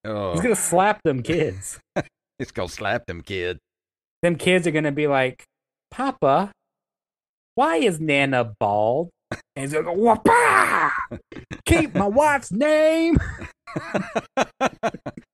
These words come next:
Speaker 2: Gonna have a, a whole Vietnam flashback,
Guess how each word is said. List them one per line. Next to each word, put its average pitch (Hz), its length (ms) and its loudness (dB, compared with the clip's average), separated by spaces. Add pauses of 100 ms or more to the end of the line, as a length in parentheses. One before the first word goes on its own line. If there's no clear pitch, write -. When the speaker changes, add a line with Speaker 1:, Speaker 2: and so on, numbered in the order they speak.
(1500)
Speaker 2:
Gonna 127 100 -4
have 123 140 -2
a, 107 120 -8 (100)
a 107 140 -2
whole 139 420 4 (140)
Vietnam 123 640 0
flashback, 113 560 -4